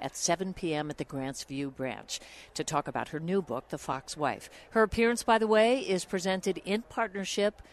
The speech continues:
with the Very Asian Foundation, a nonprofit whose co-founder and president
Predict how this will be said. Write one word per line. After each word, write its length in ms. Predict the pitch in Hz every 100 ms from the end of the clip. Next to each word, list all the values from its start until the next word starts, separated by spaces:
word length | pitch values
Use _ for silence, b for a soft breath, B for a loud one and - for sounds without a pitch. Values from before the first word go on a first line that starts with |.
| B -
with 340 | 170 165 - - -
the 100 | 139
Very 460 | 147 165 190 220 -
Asian 400 | 185 190 214 208
Foundation, 880 | - 220 214 185 139 - 139 180 - b b b
a 80 | 135
nonprofit 640 | 156 175 170 170 156 170
whose 220 | 180 180 -
co-founder 640 | 285 381 - 170 175 190
and 100 | 185
president 540 | 285 311 151 151 165